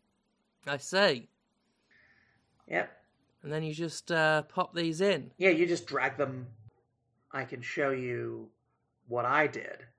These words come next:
Speaker 1: Right, yeah, she's got a whip, doesn't she? Yeah, she's going up there. I'm just putting a-, anything with a whip.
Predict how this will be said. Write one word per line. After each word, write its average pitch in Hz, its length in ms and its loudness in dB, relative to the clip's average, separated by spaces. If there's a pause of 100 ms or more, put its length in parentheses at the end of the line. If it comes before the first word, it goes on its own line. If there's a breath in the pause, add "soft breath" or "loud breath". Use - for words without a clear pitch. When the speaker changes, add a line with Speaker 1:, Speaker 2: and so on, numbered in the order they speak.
(840)
Speaker 1:
Right, 139 480 -12
yeah, 139 260 -10
she's 156 280 -10
got 147 140 -6
a 135 60 -6
whip, 131 320 -8
doesn't 143 220 -8
she? - 200 -14
Yeah, 135 180 -10
she's - 240 -18
going 131 280 -14
up 131 160 -18
there. 135 340 -14 (2250)
I'm 147 80 -4
just 139 140 -6
putting 156 320 -2
a-, 139 240 0
anything 180 480 6
with 156 140 8
a 143 60 8
whip. 139 420 6